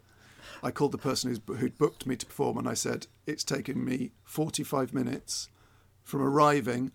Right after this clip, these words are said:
I'm still no close to getting in. If you don't come," <laughs> and I'm not, like, a demanding performer. I was like, "If you just don't come to the gate and get me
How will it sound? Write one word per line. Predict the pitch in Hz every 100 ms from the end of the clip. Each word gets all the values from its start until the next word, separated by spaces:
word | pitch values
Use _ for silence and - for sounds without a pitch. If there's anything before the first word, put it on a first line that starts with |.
| -
I'm | 123
still | - 156
no | 139 139
close | 147 135
to | -
getting | 139 135
in. | 123
If | 127 131
you | 147
don't | 156 156 -
come," | 165 156 156 - - - -
<laughs> | - - - 220
and | 233
I'm | 262
not, | 254 185
like, | 165 151
a | 147
demanding | 151 147 156 175 175 139
performer. | 127 123 165 143
I | 139
was | 143
like, | 147 135 - - -
"If | 170 156
you | 214
just | 185 -
don't | 196 202 -
come | 185 175 170
to | -
the | 151
gate | 170 147 139
and | 143 139 120
get | 160 147
me | 156